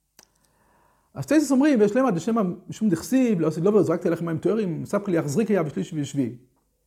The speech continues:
כתוב, "הרי זרקתי עליכם מים טהורים", אז הוא הסתפק, האם ה-, אז האם, האם האח זריקה זה תחליף לשליש, שליש ושביעי או לא. הוא אומר, "אבל בן השונמס פשיטא ליה דלא בוי הזוהר." ככה אומר תוספות.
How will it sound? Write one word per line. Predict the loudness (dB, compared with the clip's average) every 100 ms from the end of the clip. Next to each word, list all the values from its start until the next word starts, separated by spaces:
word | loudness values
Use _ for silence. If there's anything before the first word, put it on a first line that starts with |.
| _ _ _ _ _
כתוב, | -8 0 2
"הרי | 2
זרקתי | 2 0 0
עליכם | -2 -2 -4
מים | -4
טהורים", | -4 -6 -2 -4 -4 -10 _ _ _ _ _ _ _ _ _
אז | -6 -2
הוא | -2
הסתפק, | -2 -4 -2 0 2
האם | 2 2
ה-, | 0 0 0 -4 -6 -8 -12 -16 -20 _
אז | -18 -12 -12 -12 -2
האם, | 2 2 0 -4
האם | -2 0
האח | 2 2 2 0
זריקה | 2 0 0
זה | 0 0 -2 -10 -20 _
תחליף | -4 -2 -2
לשליש, | -6 -8 -8
שליש | -6 -4 -4
ושביעי | -4 -2 0
או |
לא. | 0
הוא | -6 -14 _ _ _ 0
אומר, | 4 6
"אבל | 4
בן | 4 2
השונמס | 2 0 -2
פשיטא | -4 -2 2
ליה | 6
דלא | 8 8
בוי | 6 2
הזוהר." | 0 -8 -12 -18 _ _ _ _
ככה | -12
אומר | -10 -10
תוספות. | -10 -12 -14